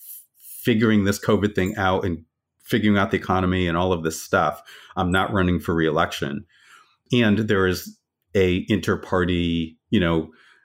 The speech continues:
understanding that we need to put a bunch of people forward and really figure out who we are as a party, where we're going forward. What does that candidate look like in terms of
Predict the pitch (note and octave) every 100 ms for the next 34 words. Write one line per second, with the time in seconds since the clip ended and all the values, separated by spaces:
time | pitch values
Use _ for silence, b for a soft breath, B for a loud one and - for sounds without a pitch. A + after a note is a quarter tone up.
0 | b A2+ G#2 G2 - F#2+ F#2 F2+ F2 F2
1 | F#2 F#2 F2 F2+ G2+ D#2 F2+ E2+ - F2+
2 | F2 - F2+ E2+ E2 D#2+ E2+ A#2+ C#3 B2
3 | C3 B2 B2 A2+ - _ _ _ - C3
4 | B2+ B2+ A#2 F2+ A2+ A#2+ A2+ G#2 A#2 F#2
5 | G2+ G2 - G#2 G2+ E2+ E2 - B B
6 | B B - A#2 D#3+ - - - A#2 G#2+
7 | F#2 G2 G2 G#2+ _ _ _ A2 G#2 F#2+
8 | F#2 F#2 E2+ - F#2+ E2+ - F2+ E2+ E2
9 | E2 -